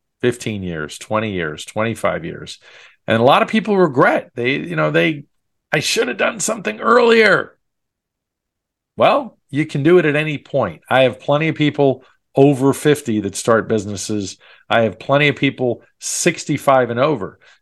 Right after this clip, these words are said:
Usually the people sixty-five and over realize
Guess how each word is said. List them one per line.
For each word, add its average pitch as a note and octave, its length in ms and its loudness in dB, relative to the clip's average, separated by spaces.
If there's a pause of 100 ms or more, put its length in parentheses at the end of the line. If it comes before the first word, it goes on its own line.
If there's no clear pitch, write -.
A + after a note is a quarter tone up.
Usually G#3+ 600 6
the D3+ 100 2
people D3+ 340 0
sixty-five C3 720 0
and G#2+ 80 -6
over A#2 520 -2 (440)
realize A#2+ 960 2